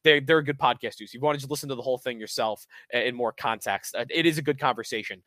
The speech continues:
about Vegas and, uh, all the pressure that Eichel is putting himself on, that he, that is on him right now in Vegas, and he's cracking under it. He's cracking under that pressure at, at, before our very eyes.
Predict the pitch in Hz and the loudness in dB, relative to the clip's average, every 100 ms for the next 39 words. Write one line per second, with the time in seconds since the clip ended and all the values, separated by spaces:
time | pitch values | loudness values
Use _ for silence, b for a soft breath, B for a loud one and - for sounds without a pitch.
0 | b b 131 117 110 104 113 101 98 - | b b 4 6 4 4 0 0 -4 -6
1 | 120 113 107 101 95 - 135 147 139 - | -2 -2 -2 -4 -2 4 6 6 2 0
2 | 120 - 101 101 - 127 123 113 - 127 | 0 0 -6 -6 0 0 0 -6 -6 -6
3 | 107 104 - 113 - _ 107 104 117 - | -8 -6 -2 -2 -4 _ 0 0 0 -8
4 | - 127 110 _ - - - 120 113 113 | -10 -8 -8 _ -14 -14 -4 -2 0 6
5 | 139 156 - 143 107 101 98 95 95 B | 6 8 4 0 0 -6 -4 -6 -8 B
6 | B B 147 143 120 117 139 170 - 139 | B B 2 2 4 6 6 4 2 0
7 | 160 156 - 165 143 147 120 110 101 67 | -2 -2 6 8 10 6 -2 -4 -6 -12
8 | - _ _ 117 - 147 143 127 120 107 | -12 _ _ -18 4 4 4 0 -4 -4
9 | 98 95 - 104 107 92 123 127 143 143 | -6 -8 -10 -10 -12 -2 0 4 8 6
10 | 139 151 175 160 135 123 104 85 - - | 6 4 8 10 8 4 0 -6 -10 -12